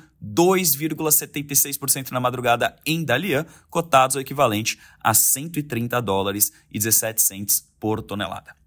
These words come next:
Como sugere o E W Z, que é o principal E T F do Brasil negociado no exterior, a abertura dos mercados locais tende a ser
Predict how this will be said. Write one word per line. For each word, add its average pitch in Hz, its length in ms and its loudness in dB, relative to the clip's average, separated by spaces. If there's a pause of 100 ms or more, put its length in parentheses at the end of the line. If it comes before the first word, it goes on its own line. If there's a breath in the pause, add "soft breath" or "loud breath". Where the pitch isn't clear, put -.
(160)
Como 113 220 2
sugere 120 320 0
o 120 40 -2
E 117 40 -2
W 117 280 2
Z, 160 220 2
que 170 120 -2
é - 20 4
o 117 40 0
principal 143 440 2
E 151 40 -2
T 147 100 0
F 135 180 0
do 135 60 -6
Brasil 127 340 0
negociado 117 400 0
no 123 60 -6
exterior, 175 460 0 (240 loud breath)
a 190 120 4
abertura 202 360 0
dos 190 100 -4
mercados 185 340 2
locais 185 340 2
tende 190 280 -4
a 185 40 2
ser 190 180 0